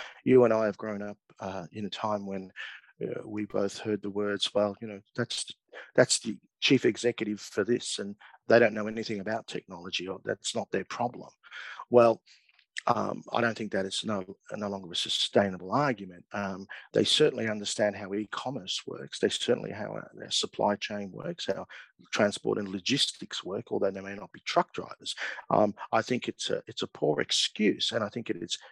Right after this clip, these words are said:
it's imperative that cybersecurity courses at the appropriate level, be it business risk, be it assigned, um, risk exposures, and conducted in a way that's applicable to the audience,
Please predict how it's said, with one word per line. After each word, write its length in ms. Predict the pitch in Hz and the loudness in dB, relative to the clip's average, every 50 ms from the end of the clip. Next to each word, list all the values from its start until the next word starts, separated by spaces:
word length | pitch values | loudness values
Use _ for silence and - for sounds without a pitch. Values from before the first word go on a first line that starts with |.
| - - | -4 0
it's 260 | 117 104 - - - | 0 0 0 -2 -4
imperative 880 | 208 202 - - - - - 220 208 202 - - - - - - - - - - - - _ _ | -4 -4 -4 -6 -10 -2 0 2 4 4 2 0 -2 -6 -12 -12 -14 -14 -14 -16 -18 -18 _ _
that 200 | - - 107 - - - - _ _ - | 4 4 4 4 0 -8 -20 _ _ -4
cybersecurity 1120 | - - - - 139 123 127 113 104 - - 110 - - 165 156 135 113 101 110 110 - - _ - | 2 4 6 8 8 8 8 6 4 0 -2 -2 -2 2 4 4 4 4 2 -2 -4 -8 -10 _ -8
courses 520 | - - - 135 113 - - 101 - - - - | 0 4 6 6 6 4 0 -4 -8 -8 -6 -6
at 120 | 117 - _ - | -6 -6 _ -4
the 60 | 110 | -6
appropriate 640 | 104 - - - 131 - - - - - - - - - | -6 -4 -4 -2 -2 -2 -2 -6 -10 -12 -12 -10 -6 2
level, 360 | 127 147 180 - - - - _ _ _ - - - _ _ _ _ _ _ _ - | 6 6 6 6 4 0 -12 _ _ _ -20 -20 -20 _ _ _ _ _ _ _ 2
be 140 | 117 113 | 2 2
it 80 | 107 - _ - | 2 2 _ -2
business 420 | 123 120 117 120 117 - - - | -2 -2 -2 0 0 0 0 0
risk, 260 | 117 123 120 - - | -2 -2 -4 -4 -6
be 100 | - 123 | -6 -6
it 160 | - 110 - _ _ | -6 -6 -8 _ _
assigned, 500 | - - - - 113 110 110 107 107 104 - _ _ _ _ - | -10 -6 0 4 4 4 4 4 0 -4 -10 _ _ _ _ -4
um, 280 | 110 98 98 - - - - - - - _ _ _ _ _ _ - | -4 -2 -2 -4 -8 -10 -16 -20 -20 -20 _ _ _ _ _ _ 0
risk 300 | - 117 113 - - - | 2 2 2 2 0 -4
exposures, 640 | - - - - - 120 120 123 123 - 165 160 - - - | -6 -6 -6 -2 4 6 6 6 6 4 0 -4 -6 -2 0
and 100 | 202 - - - _ - | 0 0 0 -4 _ 0
conducted 440 | - 214 220 240 196 - - 135 127 | 2 4 6 6 6 6 4 0 -2
in 100 | 117 110 | -2 -2
a 40 | 107 | 0
way 200 | 117 120 113 107 | 2 2 2 2
that's 200 | - 107 - - | -2 -6 -8 -8
applicable 500 | - - - 131 113 - 107 101 98 95 | -8 -6 -6 -4 -4 -4 -6 -6 -10 -14
to 140 | - - 101 | -12 -6 -2
the 100 | 110 135 | 2 4
audience, 460 | 180 190 - 95 95 95 - - - | 4 4 2 0 -4 -8 -8 -8 -8